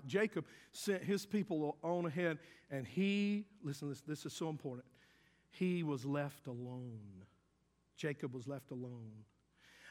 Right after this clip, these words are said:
I'm telling you, that's where you're gonna have your best times with God. You're not gonna have your best times with God here with a whole bunch of people around you.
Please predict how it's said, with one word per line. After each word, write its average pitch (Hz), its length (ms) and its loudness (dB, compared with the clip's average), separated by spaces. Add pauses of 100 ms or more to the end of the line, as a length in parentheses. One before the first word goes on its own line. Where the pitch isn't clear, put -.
I'm 143 80 -8
telling 190 280 2
you, 143 80 0
that's 170 240 0
where 175 100 4
you're 156 120 0
gonna 143 140 0
have 143 120 -4
your 127 100 -4
best 143 340 -4
times 131 400 -8
with 120 200 -10
God. 117 460 -10 (1300)
You're 220 100 6
not 233 120 4
gonna 208 100 8
have 196 100 6
your 165 80 0
best 151 220 0
times 147 240 0
with 139 100 -4
God 147 300 2
here 156 180 4
with 139 120 0
a 139 40 0
whole 147 160 0
bunch 135 220 -4
of - 40 -20
people 143 260 -2
around 135 340 -6
you. 120 140 -10